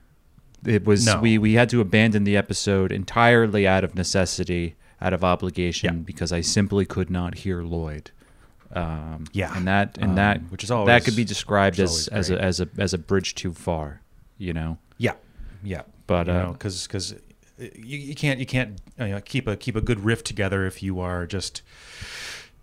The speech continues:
Speaker 2: you know, you, you, you kinda see a, a, a pixelated image of me every five to seven seconds, and then
Speaker 1: Right.
Speaker 2: it's coming in and out, and it's just,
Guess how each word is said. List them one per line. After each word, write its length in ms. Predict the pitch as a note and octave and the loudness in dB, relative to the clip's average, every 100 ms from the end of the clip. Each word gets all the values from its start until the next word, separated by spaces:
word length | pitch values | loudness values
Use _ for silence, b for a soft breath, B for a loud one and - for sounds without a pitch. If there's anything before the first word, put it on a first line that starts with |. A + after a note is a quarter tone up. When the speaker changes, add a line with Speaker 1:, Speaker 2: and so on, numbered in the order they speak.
| _ | _
Speaker 2:
you 80 | G2+ | -6
know, 260 | F#2 F2+ | -4 -4
you, 200 | G#2 A#2+ | -6 -8
you, 160 | B2+ C3+ - | -10 -12 -12
you 140 | C3+ | -12
kinda 220 | - G#2+ | -6 -2
see 280 | - C3 A2+ | 2 2 4
a, 200 | G#2 A2+ | 2 2
a, 460 | A2 A2 A2+ G#2+ G#2+ | 0 -2 -2 -2 4
a 80 | - | 6
pixelated 520 | C#3+ - A#2 G#2+ G#2+ | 6 4 0 0 2
image 320 | A#2 A2+ F#2+ | 2 2 2
of 120 | G#2+ | 2
me 160 | G#2 G2+ | 2 2
every 320 | G#2 G2+ G2+ | 4 2 0
five 400 | - - G#2 G#2 | 0 0 0 0
to 60 | G2+ | 0
seven 320 | - G#2+ G2+ | 2 2 2
seconds, 680 | F#2+ G#2+ F#2 G2+ F#2 F2+ - | 0 -2 -2 -4 -4 -2 -2
and 240 | F#2 F2+ F#2 | -2 -2 0
then 60 | |
Speaker 1:
Right. 140 | F#2 F#2 | 2 0
Speaker 2:
it's 180 | F2 | -2
coming 320 | - G#2 F#2+ F#2+ | -4 0 2 2
in 100 | F#2+ | 2
and 160 | F#2 | 2
out, 380 | F#2 F#2 F#2 F#2+ | 4 4 4 2
and 100 | G2+ | 0
it's 120 | G2 | -2
just, 200 | A#2+ - | -2 -4